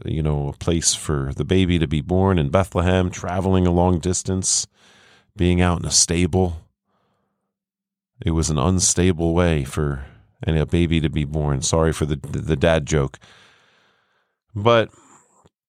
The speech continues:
Mary, we, we are told that if we honor the seven sorrows,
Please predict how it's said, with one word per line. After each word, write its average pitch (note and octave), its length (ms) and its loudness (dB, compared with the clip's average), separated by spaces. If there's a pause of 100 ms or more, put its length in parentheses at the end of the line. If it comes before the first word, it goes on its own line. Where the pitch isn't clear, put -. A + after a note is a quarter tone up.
(760)
Mary, G#2+ 560 2 (140)
we, G2 200 -4
we F#2 300 -2
are F#2 100 2
told A#2 600 -2
that F2+ 200 2
if F2 120 -2
we F#2+ 140 -2
honor G2 320 0
the E2 100 -4
seven F2+ 340 -2
sorrows, E2 880 0